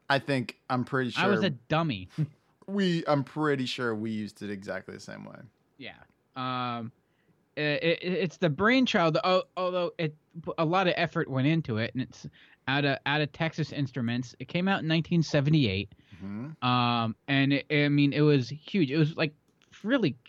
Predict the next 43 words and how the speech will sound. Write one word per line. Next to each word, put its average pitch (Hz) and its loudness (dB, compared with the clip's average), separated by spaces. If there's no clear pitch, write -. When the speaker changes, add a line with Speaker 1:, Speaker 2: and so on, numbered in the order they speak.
Speaker 2:
you 170 -4
can 180 2
almost 165 2
say 151 2
it's, 147 0
like, 139 -2
the 131 0
first 139 -2
personal 131 4
computer. 110 2
Um, 104 2
for 113 -2
many, 113 4
it - -4
was 101 -2
very 117 2
early 110 -2
on 107 -4
in 110 -4
the 104 -2
day, 107 -4
and 131 2
it 143 2
had, 139 -2
uh, 113 -2
all 165 2
kinds 170 2
of, 131 -2
you 135 -2
know, 110 -2
games 147 4
programmed 107 -2
in, 156 4
and 123 -2
it - -2
was 117 -4
supposed 123 -8
to, 110 -14
like, 104 -10
teach 120 -8
you 113 -2
how 107 2
to 104 0